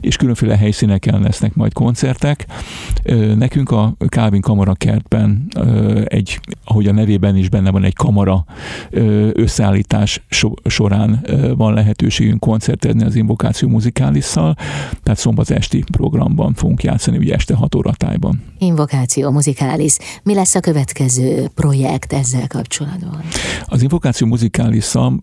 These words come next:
Speaker 1: ö, eldöntöttük, hogy van néhány olyan dal, amit ö, már, ö, előkészítettünk egy későbbiekben megjelenő lemezre.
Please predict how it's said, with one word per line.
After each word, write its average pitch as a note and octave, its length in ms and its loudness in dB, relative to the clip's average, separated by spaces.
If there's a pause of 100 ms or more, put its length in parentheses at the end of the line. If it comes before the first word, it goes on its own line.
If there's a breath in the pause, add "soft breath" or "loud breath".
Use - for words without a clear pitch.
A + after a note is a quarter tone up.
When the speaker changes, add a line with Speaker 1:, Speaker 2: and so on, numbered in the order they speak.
(120)
Speaker 1:
ö, G#2 560 2
eldöntöttük, A2 640 0
hogy G2+ 260 0 (280)
van G#2+ 260 2
néhány G2+ 540 2
olyan G2+ 180 2
dal, G2 200 2
amit G2+ 300 0 (280)
ö, A#2+ 300 0
már, G#2+ 420 0 (100)
ö, A2+ 360 0
előkészítettünk A2+ 960 0
egy - 220 -2 (240)
későbbiekben A2 880 0
megjelenő A#2 520 0
lemezre. C3 520 0